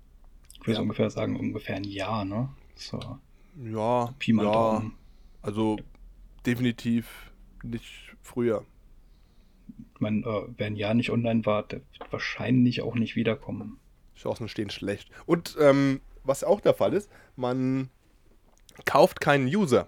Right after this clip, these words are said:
Speaker 2: Ich möchte das ganz kurz korrigieren. Er hat nämlich geschrieben, ähm, dass man den User kaufen kann. Man kauft nicht den User, sondern der Benutzername des Users wird zum Kauf angeboten. Das hat überhaupt nichts mit dem User zu tun, sondern es geht dann nur um den Namen.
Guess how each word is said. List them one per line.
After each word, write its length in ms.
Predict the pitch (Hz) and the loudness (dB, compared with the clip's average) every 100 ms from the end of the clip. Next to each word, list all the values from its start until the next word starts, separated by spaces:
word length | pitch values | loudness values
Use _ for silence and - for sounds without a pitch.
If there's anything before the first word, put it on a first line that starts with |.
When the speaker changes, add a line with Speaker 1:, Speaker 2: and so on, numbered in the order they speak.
| - | -4
Speaker 2:
Ich 120 | - | -8
möchte 180 | 117 - | -8 -6
das 140 | 117 | -10
ganz 280 | - 139 160 | 0 0 0
kurz 240 | - 160 - | -2 -4 -2
korrigieren. 600 | 143 117 131 110 113 180 - | -2 -2 -2 -4 -4 -10 -10
Er 80 | |
hat 80 | - | -8
nämlich 160 | 113 - | -8 -10
geschrieben, 420 | 117 123 131 135 - - - | -4 0 0 -2 -8 -20 -6
ähm, 500 | 113 113 113 113 113 _ - - | -2 -2 -4 -8 -8 _ -20 -8
dass 220 | - 110 110 | -4 -2 -2
man 160 | 107 | -2
den 100 | 107 | 0
User 280 | 107 180 131 | 0 4 4
kaufen 320 | - 90 - | 4 -2 -4
kann. 220 | - 123 143 - - | -4 -4 -4 -16 -8
Man 120 | 117 | -6
kauft 340 | - 151 - 160 | 4 4 4 -2
nicht 200 | 151 - | -4 -2
den 160 | 123 | -2
User, 420 | 170 156 110 139 - - - | 0 2 4 4 0 -16 -8
sondern 340 | 117 123 120 | -2 0 2
der 120 | 110 | 0
Benutzername 640 | 104 135 - - 123 104 101 | 0 -2 4 4 6 2 -2
des 200 | 107 - | -6 -4
Users 440 | 107 104 101 104 104 | -2 0 -2 -6 -4
wird 220 | 131 - | -4 -4
zum 160 | - - | -14 -8
Kauf 340 | - 131 - | 2 2 2
angeboten. 600 | - 95 90 95 - - - - | -4 -12 -8 -6 -8 -12 -20 -16
Das 120 | 107 | -6
hat 120 | 113 | -6
überhaupt 440 | 117 123 175 - - | -2 4 4 4 2
nichts 260 | 185 - | -2 -2
mit 100 | 160 | -2
dem 80 | 156 | 0
User 260 | 165 160 147 | 0 0 -2
zu 80 | 127 | -4
tun, 320 | - 139 190 _ - - | -2 0 -2 _ -20 -10
sondern 160 | 127 117 | -4 -4
es 100 | - | -2
geht 140 | 127 | 0
dann 220 | 117 117 | 2 2
nur 160 | 131 170 | 2 2
um 80 | 151 | 2
den 140 | 139 | 2
Namen. 240 | 113 82 | 2 0